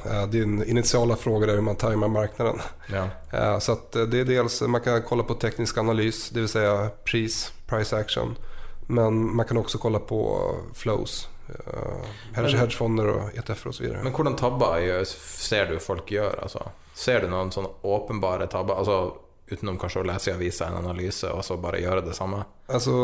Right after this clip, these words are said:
Speaker 1: o-, de, de tabbar s-, som jag ser dagligen, det är ju att folk, eh, tar för stor size. Eh, tar för stora positioner,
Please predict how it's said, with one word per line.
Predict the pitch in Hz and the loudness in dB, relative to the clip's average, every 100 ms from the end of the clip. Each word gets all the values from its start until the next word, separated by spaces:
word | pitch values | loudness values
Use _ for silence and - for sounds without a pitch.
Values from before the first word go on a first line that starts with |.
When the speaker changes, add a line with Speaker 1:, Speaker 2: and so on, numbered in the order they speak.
| 120 85 78 - - - - - | 0 -4 -12 -16 -20 -20 -20 -14
Speaker 1:
o-, | 127 139 - - - - 147 135 - | -6 -6 -8 -20 -14 -2 0 0 2
de, | 143 139 139 - | 0 0 -10 -8
de | - 143 135 | 0 2 4
tabbar | 151 139 139 | 2 4 6
s-, | 131 - - | 4 2 2
som | 147 | 4
jag | 151 | 4
ser | - 123 | 4 4
dagligen, | 113 117 120 127 113 | 4 4 6 4 4
det | 117 | 4
är | 120 | 6
ju | 110 104 | 6 4
att | - - | 0 -14
folk, | - 117 101 - - | -2 0 0 -2 -4
eh, | 107 104 104 95 | 0 2 2 0
tar | - 113 107 107 92 | 0 2 4 2 0
för | - - - 110 104 92 - | -6 -8 -2 2 2 0 -2
stor | - 117 | -2 0
size. | 107 117 50 - - - - - - - - - - | 2 2 2 -2 -6 -10 -20 -20 -20 -20 -20 -14 -4
Eh, | 107 | -4
tar | 104 117 107 | -2 0 0
för | - | 0
stora | 107 123 117 98 | 0 2 4 2
positioner, | 110 104 98 110 107 80 - | 0 -4 -2 0 0 -2 -8